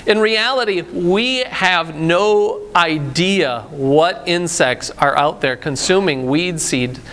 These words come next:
uh, communities in the natural environment. This is something that I thought was a, a major oversight, and I wanted to correct it.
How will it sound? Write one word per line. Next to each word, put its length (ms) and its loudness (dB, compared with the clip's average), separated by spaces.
uh, 200 4
communities 800 0
in 220 0
the 60 2
natural 460 0
environment. 680 0
This 180 2
is 120 0
something 400 0
that 100 2
I 100 0
thought 400 0
was 260 -2
a, 400 0
a 100 4
major 540 0
oversight, 680 0
and 280 -4
I 100 0
wanted 360 -2
to 60 -6
correct 460 -2
it. 80 -8